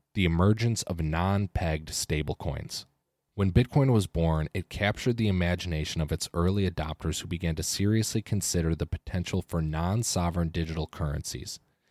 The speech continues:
Bitcoin's promise as a currency was long-term. It would likely remain volatile for a long time, but its believers thought it would eventually stabilize once it built its user population and liquidity.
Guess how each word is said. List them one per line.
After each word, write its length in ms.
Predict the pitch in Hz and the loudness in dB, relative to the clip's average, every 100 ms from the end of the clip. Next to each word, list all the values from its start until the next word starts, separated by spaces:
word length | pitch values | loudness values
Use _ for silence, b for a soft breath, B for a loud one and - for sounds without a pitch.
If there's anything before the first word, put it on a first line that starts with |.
| b b b - | b b b -8
Bitcoin's 360 | 120 147 127 | -2 0 0
promise 440 | - 107 98 95 101 | 0 2 2 2 0
as 100 | 90 | -4
a 60 | |
currency 420 | - 90 80 - 80 | -2 0 0 -2 -4
was 220 | 78 78 | -2 0
long-term. 640 | 78 76 76 - 73 - B B B | 0 0 -2 -6 -6 -8 B B B
It 120 | 107 | -2
would 120 | 95 | 0
likely 380 | 87 92 110 135 | 2 2 4 2
remain 480 | 117 104 92 90 90 | 4 4 4 2 2
volatile 420 | 85 80 80 80 | 0 2 0 -2
for 200 | - 82 | -2 0
a 40 | 78 | 2
long 280 | 78 80 | 4 2
time, 420 | - - 90 78 76 B B - | 0 -2 0 -2 -10 B B -2
but 100 | 101 | -2
its 140 | 95 - | -2 -2
believers 520 | 95 95 120 117 - | 0 0 2 2 2
thought 220 | 98 92 | 2 2
it 80 | 90 | 2
would 140 | 90 | 0
eventually 560 | 85 87 92 113 127 120 | 0 0 0 0 -2 -2
stabilize 640 | - - 85 82 82 80 - | 0 0 0 0 0 -2 -2
once 320 | 82 107 - | -2 -2 -2
it 180 | 85 - | -6 -2
built 300 | 90 90 90 | 0 0 -4
its 240 | 90 - | -6 -6
user 380 | 85 98 95 104 | 0 0 2 0
population 680 | 98 87 90 82 78 - 80 | 0 0 0 0 -2 -4 -4
and 220 | 78 78 | -4 -4
liquidity. 540 | 80 - 80 76 - | -6 -2 -2 -4 -12